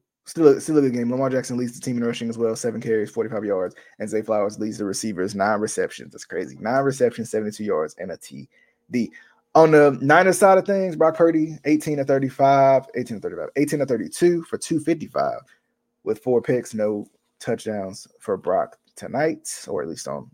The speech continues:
Christmas night. Um, Christian McCaffrey, fourteen carries, one oh three. That's sick right there. Uh, a touchdown. I feel like he was, he was doing his thing. I feel like George Kittle was too.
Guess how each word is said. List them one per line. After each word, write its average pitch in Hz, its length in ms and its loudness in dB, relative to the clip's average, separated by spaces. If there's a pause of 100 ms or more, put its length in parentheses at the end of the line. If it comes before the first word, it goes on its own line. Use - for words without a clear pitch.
(100)
Christmas 123 300 -6
night. 151 220 0 (600)
Um, 127 500 2 (840)
Christian 156 200 2
McCaffrey, 139 360 8
fourteen 147 260 4
carries, 139 340 4
one 131 200 0
oh 123 100 2
three. 131 320 -2
That's 135 160 -4
sick - 500 -8
right 78 200 -4
there. 73 280 -8
Uh, 95 420 -2
a - 20 2
touchdown. 123 400 0
I 135 60 -4
feel 170 140 0
like 123 120 2
he 123 160 0
was, 117 160 -4
he 123 100 0
was 123 160 0
doing 110 200 -2
his 101 100 -6
thing. 113 200 -4
I 113 60 0
feel 196 140 -2
like 240 140 0
George 156 200 2
Kittle 151 240 2
was 147 240 2
too. 143 300 0